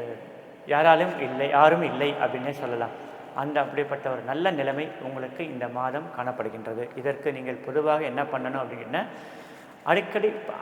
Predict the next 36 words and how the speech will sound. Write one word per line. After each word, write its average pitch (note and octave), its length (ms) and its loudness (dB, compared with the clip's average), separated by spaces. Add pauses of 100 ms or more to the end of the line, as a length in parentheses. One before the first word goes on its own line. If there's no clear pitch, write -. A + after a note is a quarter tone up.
அருகில் G#3+ 300 8
இருக்கும் G#3+ 280 6 (100)
கோவிலாக F#3+ 320 10
இருந்தாலும் F3 380 6
சரி, F#3 160 6 (120)
தூர G3 280 10
தேசம் D#3 400 2
உங்களால F3+ 280 10 (120)
போக G#3 260 10
முடிஞ்சது F3+ 380 6
அப்படின்னு, D3 340 0
போக F#3 200 8
முடியுது, E3 240 6
எனக்கு D3+ 260 2
டைம் F#3 240 4
இருக்கு, E3 260 4 (480)
இன்னைக்கு D#3 240 -4
ஃபுல் F3 200 4
டே G3 140 8
ஃப்ரீ E3+ 160 2 (120)
தான் E3+ 140 8 (100)
அப்படின்னா C#3 360 2 (480)
லாங் F3 280 6
டிஸ்டன்ஸ் E3+ 320 -2
கோயிலுக்கு C#3+ 300 0
போங்க. B2+ 220 -4 (560)
என்னால F#3 180 10 (120)
இல்ல, F3+ 140 6 (280)
என்னால E3 200 4 (120)
போக E3+ 180 8
முடியாது D3+ 280 6
அப்படின்னா G3 240 0 (100)
அருகில் F3+ 280 6
இருக்கும் D3 260 0
கோயிலுக்கு B2+ 240 -4
போங்க. B2+ 160 -6